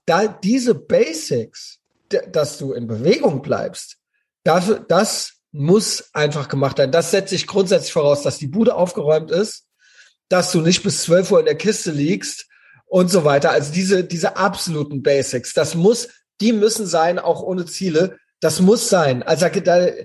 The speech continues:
keine Ahnung, das tut mir leid, auch wenn das, ich weiß, dass das für manche Leute wahnsinnig schwer ist.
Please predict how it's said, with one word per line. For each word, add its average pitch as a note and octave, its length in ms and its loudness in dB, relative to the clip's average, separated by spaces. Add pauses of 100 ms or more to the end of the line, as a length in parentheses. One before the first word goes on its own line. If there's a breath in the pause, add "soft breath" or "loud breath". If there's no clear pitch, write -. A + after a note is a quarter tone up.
(280 soft breath)
keine G3 240 2
Ahnung, E3+ 220 0
das C#3+ 200 0
tut A3+ 160 -4
mir F3+ 80 4
leid, F3 280 4
auch F3+ 180 0
wenn D#3+ 120 2
das, E3+ 200 0
ich - 140 -8
weiß, G3 220 2
dass F3 140 -6
das D#3+ 160 -6
für D#3 80 -8
manche F3 280 -2
Leute D3 320 2
wahnsinnig D3+ 480 0
schwer A#2+ 320 -2
ist. - 220 -16